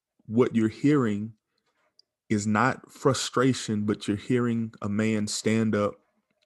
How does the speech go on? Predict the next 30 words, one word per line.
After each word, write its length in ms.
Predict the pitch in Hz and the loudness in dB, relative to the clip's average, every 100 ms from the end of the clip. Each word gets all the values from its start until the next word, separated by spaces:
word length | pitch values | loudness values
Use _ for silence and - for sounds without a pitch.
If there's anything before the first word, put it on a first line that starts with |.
| - | -12
and 160 | 92 - | -12 -8
tell 440 | - 117 113 107 104 104 - | 0 2 4 2 -2 -12 -8
you 440 | 98 98 92 92 - - _ | -2 0 0 -4 -10 -20 _
what 140 | 104 | 4
his 140 | 98 - | 4 2
hopes 480 | - 107 - - - | 2 2 0 -10 -6
are. 320 | 87 55 - - _ _ _ _ _ _ _ _ _ - | -4 -4 -10 -18 _ _ _ _ _ _ _ _ _ -4
It 60 | |
was 140 | 110 101 | -4 -4
a 40 | |
great 300 | 87 92 - | -2 -2 -2
time. 280 | - 64 - - | -8 -10 -10 -10
It 140 | 92 | -6
really 200 | 95 98 | -4 -4
was. 600 | 87 82 60 - - - - - _ _ _ _ _ _ _ - | -4 -6 -6 -10 -16 -18 -20 -20 _ _ _ _ _ _ _ -6
I 60 | |
was 180 | 92 90 - | -4 -4 -2
able, 600 | 104 113 104 104 101 107 | 2 4 4 0 -2 -6
once 300 | 101 104 104 | -4 -2 -2
again, 640 | 110 107 117 101 92 95 101 | -4 -2 0 0 -2 -6 -6
through 200 | 113 110 | 2 2
that 220 | 101 101 | 4 2
event, 520 | 98 92 101 101 92 - _ | 0 -2 -2 -2 -2 -8 _
to 380 | - 101 90 85 - - | -4 -2 -2 -8 -10 -4
not 240 | 104 113 | -2 2
only 580 | 131 117 104 98 92 104 _ | 2 2 0 0 -4 -8 _
inspire 720 | 98 92 - - 101 101 104 | -6 -4 -4 0 2 4 2
healing 500 | 101 - 107 107 104 | 0 0 2 4 0
for 200 | 104 - | -4 -6
many, 500 | 92 95 107 92 87 | -4 0 0 0 -4